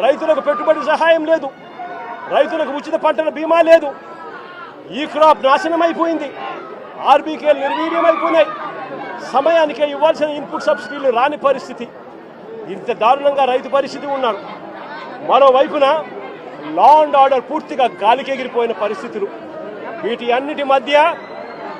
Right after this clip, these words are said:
మన ప్రభుత్వం, మా ప్రభుత్వం గతంలో అమలు చేస్తా ఉన్న పథకాలన్నీ రద్దు చేశారు.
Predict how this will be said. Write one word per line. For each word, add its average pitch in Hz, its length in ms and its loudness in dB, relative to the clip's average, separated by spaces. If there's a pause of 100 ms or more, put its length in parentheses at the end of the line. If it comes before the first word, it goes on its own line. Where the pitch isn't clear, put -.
(460)
మన 262 120 4
ప్రభుత్వం, 294 520 4
మా 269 120 6
ప్రభుత్వం 294 560 2
గతంలో 302 300 4
అమలు 302 360 2
చేస్తా 302 240 2
ఉన్న 294 140 2
పథకాలన్నీ 302 600 0
రద్దు 277 360 0
చేశారు. 247 280 2